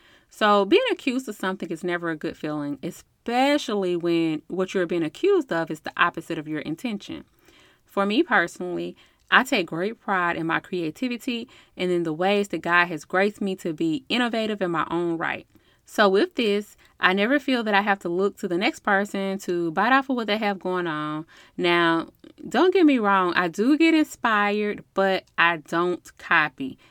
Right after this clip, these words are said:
There is a difference. And being a carbon, being a carbon copy is not in my D N A.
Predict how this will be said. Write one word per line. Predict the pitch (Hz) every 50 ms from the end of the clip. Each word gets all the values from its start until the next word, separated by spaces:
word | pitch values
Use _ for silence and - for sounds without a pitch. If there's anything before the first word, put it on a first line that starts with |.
| _ _ _ -
There | 170 160 175 190 190 -
is | - 180 185 185 185 -
a | - 175
difference. | 160 - 165 151 - - - - - - _ _ _ _ _ _ _ _ _ _ -
And | - 185 185 185 175 170 - - -
being | 160 196 233 262 262 262
a | 262
carbon, | - - - 269 277 320 359 359 294 208 - _ _ _ _ -
being | 170 196 240 254 254 226 -
a | - 190
carbon | 190 - - - - 262 277 349 359 320 247 208
copy | - - 175 165 160 156 - - 170
is | 156 170 165 -
not | 165 160 156 160 170 175 190 185 - - -
in | 170 160
my | 160 156 151
D | 143 - 156 151 151
N | 151
A. | 202 285 -